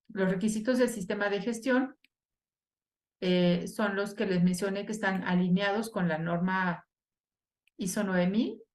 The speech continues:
eh, y con la diecisiete cero veinticinco, en donde, bueno, pues aquí ya tenemos, eh, pues, eh, est-, el establecimiento de las responsabilidades, el establecimiento de objetivos y políticas,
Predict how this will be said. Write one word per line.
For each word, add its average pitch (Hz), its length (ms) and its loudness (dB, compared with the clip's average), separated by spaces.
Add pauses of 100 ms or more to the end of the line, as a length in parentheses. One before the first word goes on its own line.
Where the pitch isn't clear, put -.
(140)
eh, 175 560 0 (300)
y 202 120 -8
con 196 140 -2
la 175 60 4
diecisiete 170 320 -2
cero 180 240 2
veinticinco, 196 880 2 (420)
en 247 240 2
donde, 262 320 6
bueno, 220 360 0
pues 202 180 -4
aquí 220 300 -2
ya 214 180 2
tenemos, 202 800 -2
eh, 165 640 4 (1400)
pues, 175 640 0
eh, 170 420 0
est-, 180 220 -4
el 175 140 6
establecimiento 180 720 0
de 190 160 4
las 170 180 0
responsabilidades, 175 1200 0
el 185 120 -2
establecimiento 175 840 2
de 175 120 2
objetivos 170 560 -2
y 185 80 -2
políticas, 233 800 0